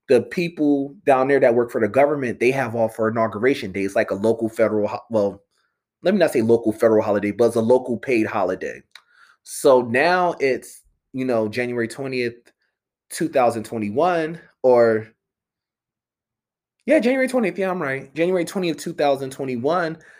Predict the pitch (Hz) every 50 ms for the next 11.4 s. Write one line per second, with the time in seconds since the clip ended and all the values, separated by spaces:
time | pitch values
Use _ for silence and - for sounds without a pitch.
0 | _ _ _ - - 127 120 117 117 117 113 113 113 - - 120 110 143 147 143
1 | - - 135 151 165 175 175 160 139 113 107 123 123 113 113 113 110 107 107 107
2 | 107 107 107 107 110 110 117 127 - - _ _ _ _ _ - 143 156 156 156
3 | - 160 151 135 - - - 147 160 160 151 120 127 135 139 131 123 - 127 131
4 | 127 123 123 127 127 120 120 123 117 113 101 90 117 117 117 113 - - 180 214
5 | 277 269 202 180 170 170 165 160 165 165 _ _ _ _ _ - _ - 120 135
6 | 147 160 160 151 139 - - 127 120 117 107 101 - - - 127 123 123 131 -
7 | - 139 139 139 - 190 165 170 165 - - 156 151 147 135 135 135 135 135 120
8 | 127 117 104 104 117 117 120 - 120 120 117 113 120 113 110 - 117 107 101 101
9 | - 110 117 143 160 - 185 165 - 139 127 113 107 - 110 101 90 87 104 110
10 | 117 120 127 117 120 123 123 120 - 120 110 110 107 117 113 113 113 107 104 101
11 | 95 92 95 92 90 90 104 104